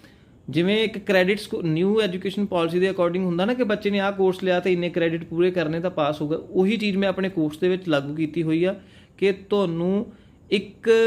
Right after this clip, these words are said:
ਜਿਹੜਾ ਵੀਕ ਆ ਉਹਦੇ ਵਿੱਚ ਮੈਂ ਕੁਛ ਕ੍ਰੈਡਿਟ ਦੱਸੂੰਗਾ ਜਾਂ ਕੁਛ ਆਵਰਸ ਹੋਣੇ ਆ, ਆਪਾਂ ਸਟੱਡੀ ਕਰਨਾ ਤਾਂ ਉਹ ਮੈਕਸਿਮਮ ਆਵਰਸ ਹੋਣਗੇ ਜਾਂ ਮਿਨੀਮਮ ਆਵਰਸ ਹੋਣਗੇ ਕਿ ਇੱਕ ਟੌਪਿਕ ਨੂੰ ਆਪਾਂ ਕਿੰਨੇ ਘੰਟੇ ਲਾਉਣੇ ਆ, ਠੀਕ ਹੈ ਜੀ।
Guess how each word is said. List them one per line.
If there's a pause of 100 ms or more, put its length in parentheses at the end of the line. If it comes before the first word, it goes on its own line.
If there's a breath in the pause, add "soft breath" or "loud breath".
(440)
ਜਿਹੜਾ
ਵੀਕ
ਆ
ਉਹਦੇ
ਵਿੱਚ
ਮੈਂ
ਕੁਛ
ਕ੍ਰੈਡਿਟ
ਦੱਸੂੰਗਾ
ਜਾਂ
ਕੁਛ
ਆਵਰਸ
ਹੋਣੇ
ਆ,
ਆਪਾਂ
ਸਟੱਡੀ
ਕਰਨਾ
ਤਾਂ (360 loud breath)
ਉਹ
ਮੈਕਸਿਮਮ
ਆਵਰਸ
ਹੋਣਗੇ (400 loud breath)
ਜਾਂ
ਮਿਨੀਮਮ
ਆਵਰਸ
ਹੋਣਗੇ
ਕਿ
ਇੱਕ
ਟੌਪਿਕ
ਨੂੰ
ਆਪਾਂ
ਕਿੰਨੇ (180)
ਘੰਟੇ
ਲਾਉਣੇ
ਆ,
ਠੀਕ
ਹੈ
ਜੀ।